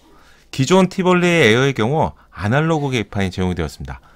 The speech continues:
최신 차량다운 디지털 클러스터가 새롭게 제공될 예정입니다. 티볼리와 코랜더를 보시게 되면 경쟁 차량과 비교해도 비교적 수준 높은 수준의 디지털 계기판이 제공됩니다.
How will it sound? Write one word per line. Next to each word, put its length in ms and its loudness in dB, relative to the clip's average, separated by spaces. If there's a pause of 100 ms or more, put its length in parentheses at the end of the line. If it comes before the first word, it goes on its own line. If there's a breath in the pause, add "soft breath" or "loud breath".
최신 520 -2
차량다운 800 0
디지털 440 -2
클러스터가 680 -2
새롭게 640 -4
제공될 440 -2
예정입니다. 500 -4 (300)
티볼리와 800 4
코랜더를 520 -2
보시게 320 -2
되면 440 -2 (300 soft breath)
경쟁 340 0
차량과 400 0
비교해도 720 0
비교적 460 -6
수준 260 -6
높은 320 -4
수준의 560 -6 (120)
디지털 540 -4
계기판이 520 -4
제공됩니다. 500 -2